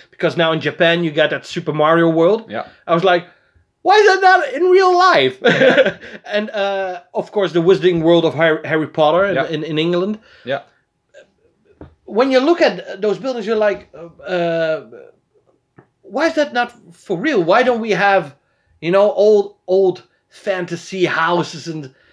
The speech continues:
Speaker 1: that would be so great.
Speaker 2: Yeah, yeah, we have the old, like, medieval houses, but that's all we got, really.
Speaker 1: Yeah, but I mean, uh, from the outside, huh? So
Speaker 2: Yeah.
Speaker 1: this, uh, the inside is just like how we live.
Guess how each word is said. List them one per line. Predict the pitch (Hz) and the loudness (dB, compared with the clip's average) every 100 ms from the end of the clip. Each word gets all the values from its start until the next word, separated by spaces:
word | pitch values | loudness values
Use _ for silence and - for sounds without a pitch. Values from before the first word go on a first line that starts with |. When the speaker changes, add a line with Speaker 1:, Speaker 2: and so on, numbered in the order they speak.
| _ _ | _ _
Speaker 1:
that | 185 | -14
would | 226 | -14
be | 202 226 | -12 -14
so | - 247 226 | -10 -6 -6
great. | 185 277 214 123 - | -4 -4 -2 -4 -8
Speaker 2:
Yeah, | 113 117 | -6 -4
yeah, | |
we | 110 113 | -4 -8
have | 104 107 | -8 -10
the | 123 | -10
old, | 120 117 117 101 101 | -8 -6 -6 -8 -12
like, | 104 104 | -12 -10
medieval | 104 104 110 107 95 | -10 -8 -8 -10 -10
houses, | 95 101 92 | -10 -12 -16
but | - 98 | -20 -16
that's | 101 101 - - _ _ - | -16 -16 -20 -20 _ _ -20
all | 104 | -18
we | 104 | -16
got, | 101 98 | -14 -14
really. | 98 98 92 _ _ _ | -14 -16 -16 _ _ _
Speaker 1:
Yeah, | 254 285 | 0 0
but | 262 | 2
I | 254 247 | 0 0
mean, | 240 233 | -2 -2
uh, | 208 214 | 2 2
from | - 220 | 2 -4
the | 214 | -2
outside, | 196 190 175 139 135 | 0 0 0 0 0
huh? | 190 175 | 0 -2
So | 202 190 | -2 0
Speaker 2:
Yeah. | - | 0
Speaker 1:
this, | 214 | -4
uh, | - 185 180 185 | -8 -8 -8 -6
the | 196 | -4
inside | 220 214 208 180 | -4 0 0 0
is | 160 | -4
just | 185 180 | -6 -4
like | 175 170 | -4 -4
how | 151 160 | -4 -4
we | 156 | -2
live. | 147 190 277 | -2 -2 -2